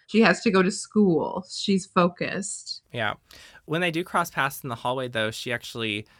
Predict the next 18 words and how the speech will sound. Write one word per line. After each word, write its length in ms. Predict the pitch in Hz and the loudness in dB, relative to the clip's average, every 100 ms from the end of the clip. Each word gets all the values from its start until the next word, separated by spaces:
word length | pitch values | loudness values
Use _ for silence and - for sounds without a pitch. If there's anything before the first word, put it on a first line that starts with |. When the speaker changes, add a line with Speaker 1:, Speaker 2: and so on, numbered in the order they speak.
| _ | _
Speaker 2:
gets 180 | - 123 | -6 -6
distracted 460 | 127 - 117 120 110 | -6 -4 -4 -4 -6
and 160 | 110 | -4
runs 220 | 107 113 | -4 -4
into 220 | 127 - 123 | -6 -10 -8
a 40 | |
locker, 400 | 113 117 - 160 | -4 -4 -4 -6
which 160 | 135 123 | -4 -4
I 40 | |
was 120 | 117 | -4
like, 120 | 113 - | -6 -6
"Oh, 220 | 120 139 | -6 -6
that 160 | - 104 | -4 -4
reminds 320 | 123 117 117 - | -2 -6 -8 -8
me 80 | 135 | -10
of 220 | 147 - | -10 -6
Lizzie 200 | 113 135 | -4 -4
McGuire." 460 | 185 147 104 123 | -4 -2 -2 -4